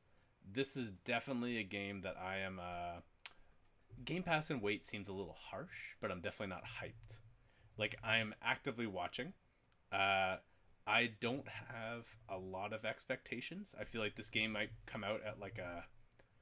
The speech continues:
seventy-nine, eighty percent range. I don't know. I, from what I've seen, I don't think this is gonna be, like, a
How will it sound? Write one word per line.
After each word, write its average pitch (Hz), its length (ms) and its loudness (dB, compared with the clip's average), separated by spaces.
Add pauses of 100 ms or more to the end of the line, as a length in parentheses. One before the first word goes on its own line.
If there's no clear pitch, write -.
(300)
seventy-nine, 104 1500 -2 (100)
eighty 101 340 -4
percent 107 460 -6
range. 135 680 -6 (420)
I 110 80 4
don't 107 100 4
know. 87 100 -4 (280)
I, 117 100 -4
from 131 200 2
what 131 140 6
I've 107 140 2
seen, 90 260 -2 (120)
I 120 80 6
don't 127 160 6
think 123 160 0
this 110 160 -4
is 104 80 -6
gonna 101 200 0
be, 101 220 2
like, 92 200 0
a 92 200 0